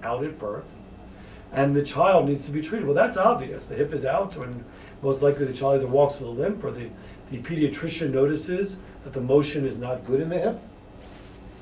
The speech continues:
And therefore, um, we treat that as pediatric orthopedic surgeons very young. But I treat the hip dysplasia from the age of newborns all the way to the age to sixty-five or even seventy, because hip dysplasia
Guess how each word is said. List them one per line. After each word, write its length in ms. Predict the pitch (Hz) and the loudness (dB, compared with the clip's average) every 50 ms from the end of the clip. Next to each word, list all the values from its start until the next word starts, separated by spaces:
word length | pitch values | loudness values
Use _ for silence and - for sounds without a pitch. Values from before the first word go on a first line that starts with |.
| - - - - - | -20 -20 -20 -16 -10
And 140 | - 151 165 | -8 -4 0
therefore, 560 | 196 220 220 220 - 180 165 160 160 - - - - - - - - - - | 2 2 2 2 0 2 4 4 4 2 0 -8 -16 -20 -20 -20 -18 -10 -2
um, 260 | - 147 147 143 139 | 0 2 2 2 2
we 120 | 151 165 | 0 0
treat 260 | - - - 170 147 - | -2 -2 -4 -6 -2 2
that 180 | 156 143 143 | 4 6 6
as 120 | 139 135 - | 4 4 0
pediatric 520 | - 151 - 151 151 147 143 139 143 139 | -4 -4 0 2 4 4 4 2 0 -4
orthopedic 500 | 147 131 120 131 - - - 202 190 190 | -4 -4 -4 -4 -10 -6 -6 -4 -4 -4
surgeons 440 | - - 220 202 160 160 156 147 127 | 0 2 2 2 2 0 -4 -4 -4
very 340 | 123 127 143 139 139 135 127 | 2 2 4 4 4 2 0
young. 400 | 117 117 135 - - - - - - - - - - - - - | 0 -2 -2 -2 -2 -4 -8 -14 -18 -18 -18 -18 -18 -18 -14 -4
But 100 | - 147 | 4 8
I 120 | 180 226 | 8 8
treat 340 | 233 - - 202 175 - - | 8 6 0 -2 -2 -2 -2
the 60 | 160 | 2
hip 200 | 135 139 143 - | 4 4 4 2
dysplasia 540 | - 143 - - - 147 143 139 135 143 139 | 0 -6 -6 -6 -4 -2 -2 0 2 0 0
from 140 | - 143 135 | 0 -2 -4
the 140 | 131 135 143 | -2 2 4
age 180 | 143 139 131 | 4 2 2
of 100 | 131 117 | -2 -6
newborns 680 | 113 123 151 185 190 139 147 143 139 135 131 131 - - - - - - - - - | -6 -4 -4 -2 0 2 4 4 4 4 0 -2 -6 -14 -16 -18 -18 -18 -20 -18 -8
all 220 | - - 180 202 208 | 0 4 6 6 6
the 80 | 208 | 6
way 160 | 185 180 180 | 4 2 0
to 60 | 165 165 | 0 0
the 100 | 165 170 | 2 2
age 220 | 170 160 - - | 0 0 -2 -6
to 200 | - 165 160 143 | -4 -2 -2 -2
sixty-five 840 | 131 - - 165 - - 175 156 - - 185 190 180 - - - - | -2 -4 -6 -6 -6 -6 -8 -6 -4 -2 -2 -2 -2 -2 -4 -6 -4
or 100 | 127 135 | -2 -2
even 160 | 135 143 143 | -2 0 -2
seventy, 580 | 135 - - 208 220 196 160 135 127 131 123 123 - - - - - - | -4 -2 2 2 2 2 0 -4 -6 -6 -8 -10 -14 -16 -16 -16 -14 -6
because 200 | - 143 131 - | -2 -2 0 2
hip 160 | 170 190 190 | 2 0 0
dysplasia 600 | 185 202 - - - 170 170 165 147 156 143 | -2 -4 -4 -2 2 2 2 2 2 -2 -4